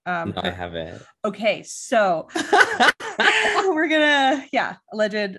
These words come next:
Speaker 1: whatever. Um, after she was like, "I, I don't see color, and, and my
Speaker 2: I don't
Speaker 1: fr-"
Speaker 2: see, I don't see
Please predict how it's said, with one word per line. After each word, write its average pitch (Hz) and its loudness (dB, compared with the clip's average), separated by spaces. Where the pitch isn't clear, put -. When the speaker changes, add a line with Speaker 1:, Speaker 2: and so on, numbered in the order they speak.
Speaker 1:
whatever. 185 -2
Um, 190 2
after 285 -4
she - -8
was 233 -6
like, 208 -2
"I, 339 0
I 339 0
don't 302 -4
see 311 -8
color, 311 -2
and, 240 -6
and 240 -4
my 320 2
Speaker 2:
I - 4
don't 254 2
Speaker 1:
fr-" 330 -4
Speaker 2:
see, - -2
I 277 4
don't 269 6
see 440 -4